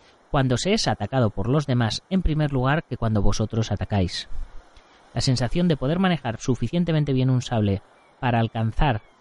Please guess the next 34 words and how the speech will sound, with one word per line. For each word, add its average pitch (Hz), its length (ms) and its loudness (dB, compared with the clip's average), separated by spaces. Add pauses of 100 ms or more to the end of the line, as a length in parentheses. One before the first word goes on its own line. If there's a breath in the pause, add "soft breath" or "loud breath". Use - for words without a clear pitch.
(560 soft breath)
y 170 260 2 (100)
parar 127 280 2
los 101 180 0
golpes 135 320 0
del 156 120 0
adversario 147 560 0
es 151 100 -4
semejante 127 600 0
a 120 100 -4
tomar 135 240 0
la 127 120 2
lanza 113 240 0
o 123 40 0
la 165 80 0
alabarda 139 500 0 (120)
y 156 80 -6
clavarlas 120 440 0
en 120 60 -2
el 104 120 2
suelo 110 340 4 (100)
a 113 60 -4
modo 104 260 2
de 101 80 0
empalizada. 85 560 -2 (1300)
Cuando 123 200 0
vais 175 160 0
a 208 40 0
golpear 131 340 0
a - 20 0
un 127 80 0
adversario, 117 720 0
por 120 140 2
el 107 120 0
contrario 147 600 0